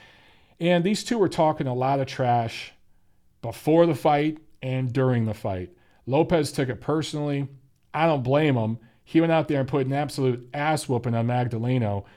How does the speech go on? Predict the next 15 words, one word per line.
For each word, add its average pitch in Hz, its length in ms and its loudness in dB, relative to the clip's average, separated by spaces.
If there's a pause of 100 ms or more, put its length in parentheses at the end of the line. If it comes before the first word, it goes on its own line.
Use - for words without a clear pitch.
(200)
who 135 140 0
is 123 100 0
a 123 60 0
good 156 260 0
quality 156 400 4
twelve-year 151 500 0
pro, 139 540 0 (200)
knows 131 280 2
how 151 120 4
to 147 120 0
handle 151 260 0
himself 135 400 -2
in 135 60 -4
the 127 80 -4
ring, 123 400 -2